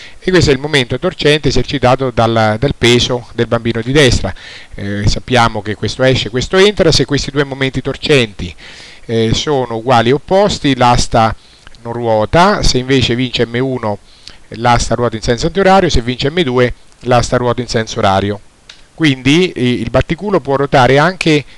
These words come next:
in senso orario, cioè dalla parte della forza più debole, perché la forza più debole può compensare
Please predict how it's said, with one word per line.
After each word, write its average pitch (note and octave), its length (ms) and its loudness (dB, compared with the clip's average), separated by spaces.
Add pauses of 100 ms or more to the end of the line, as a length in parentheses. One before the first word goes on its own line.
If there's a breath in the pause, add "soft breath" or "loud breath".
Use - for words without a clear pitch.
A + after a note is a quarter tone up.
(100 soft breath)
in C3+ 140 -10
senso C#3+ 280 0
orario, D#3+ 320 4
cioè C#3+ 180 0
dalla C#3 180 2
parte E3 400 2
della C3+ 180 2
forza - 320 0
più B2+ 160 -8
debole, A2+ 380 0
perché C3+ 300 -2
la C3 80 0
forza D3 260 -2
più F3 120 -8
debole F3+ 360 2
può D3+ 220 0
compensare C#3 1000 0